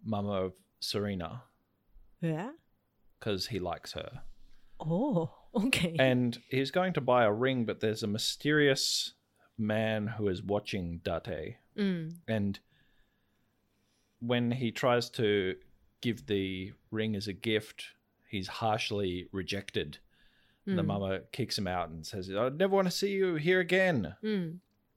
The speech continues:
Speaker 1: And over the course of the sub-story, we find out that the, she was married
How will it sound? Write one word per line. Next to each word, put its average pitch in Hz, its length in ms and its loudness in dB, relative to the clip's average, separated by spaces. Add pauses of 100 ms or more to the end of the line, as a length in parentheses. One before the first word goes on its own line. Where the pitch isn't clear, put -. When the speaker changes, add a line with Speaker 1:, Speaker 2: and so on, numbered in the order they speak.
(720)
Speaker 1:
And 139 180 0
over 196 220 0
the - 100 -4
course 175 300 0
of 147 60 4
the 127 80 0
sub-story, 120 500 2
we 104 120 0
find 113 300 0
out 104 280 2
that - 280 -4
the, 98 520 0 (640)
she 160 280 2
was 147 200 4
married 110 500 4